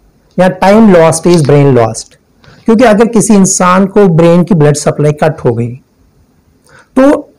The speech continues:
जितनी देर वो cut रहेगी उतनी देर में brain damage होता रहेगा। अगर जल्दी से वो hospital पहुंच गया तो जल्दी से brain ठीक हो जाएगा, अगर जल्दी से नहीं पहुंचा तो उसके बाद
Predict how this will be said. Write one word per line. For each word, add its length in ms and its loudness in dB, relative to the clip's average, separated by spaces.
जितनी 560 0
देर 260 4
वो 100 2
cut 280 -2
रहेगी 600 0
उतनी 300 0
देर 200 2
में 160 2
brain 220 2
damage 360 2
होता 220 0
रहेगा। 440 -4
अगर 220 2
जल्दी 420 2
से 120 2
वो 120 4
hospital 380 0
पहुंच 240 2
गया 240 2
तो 140 -2
जल्दी 320 2
से 140 0
brain 260 0
ठीक 220 -2
हो 60 2
जाएगा, 520 2
अगर 180 0
जल्दी 340 2
से 80 -2
नहीं 260 2
पहुंचा 340 0
तो 100 -2
उसके 280 -2
बाद 380 0